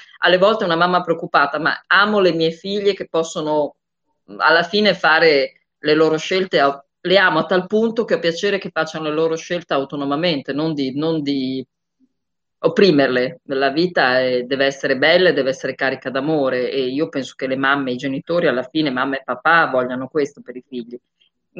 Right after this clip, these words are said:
Quello che mi vorrei trasmettere è che non, il like non deve diventare, ehm, eh, non deve diventare il vostro fine, ecco,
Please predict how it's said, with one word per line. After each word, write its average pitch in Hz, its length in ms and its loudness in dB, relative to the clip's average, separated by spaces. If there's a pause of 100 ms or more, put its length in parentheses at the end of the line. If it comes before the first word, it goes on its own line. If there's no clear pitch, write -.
(100)
Quello 202 320 6
che 170 380 4
mi 156 840 -4 (100)
vorrei 160 420 0
trasmettere 175 680 0
è 143 60 -4
che 165 160 -2
non, 170 340 -2 (480)
il 180 160 4
like 240 380 4
non 175 180 -2
deve 196 220 -2
diventare, 208 920 -2
ehm, 165 640 -2 (1080)
eh, 143 420 -8 (120)
non 185 240 -2
deve 220 160 6
diventare 214 400 4
il 190 60 2
vostro 190 300 4
fine, 139 540 0
ecco, 135 520 -2